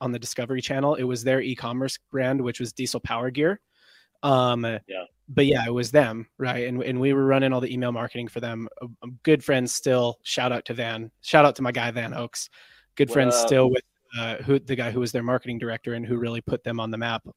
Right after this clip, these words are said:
Speaker 1: uh, from an e-commerce perspective at the time. And he had us running the email.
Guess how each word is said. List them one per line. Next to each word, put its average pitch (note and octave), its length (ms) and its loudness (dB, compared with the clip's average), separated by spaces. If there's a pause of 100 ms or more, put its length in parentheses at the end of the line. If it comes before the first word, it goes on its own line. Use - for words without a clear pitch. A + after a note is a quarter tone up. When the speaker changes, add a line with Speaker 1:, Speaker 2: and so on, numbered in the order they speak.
(120)
Speaker 1:
uh, A2 340 -6 (340)
from A#2+ 160 -2
an A2+ 60 -4
e-commerce A#2 400 -6
perspective G#2+ 420 -10
at G#2+ 100 -10
the - 60 -20
time. A2 340 -8
And A2 120 -10
he A2+ 80 -6
had B2+ 140 -2
us - 120 -6
running B2 160 -4
the B2 160 -4
email. - 280 -2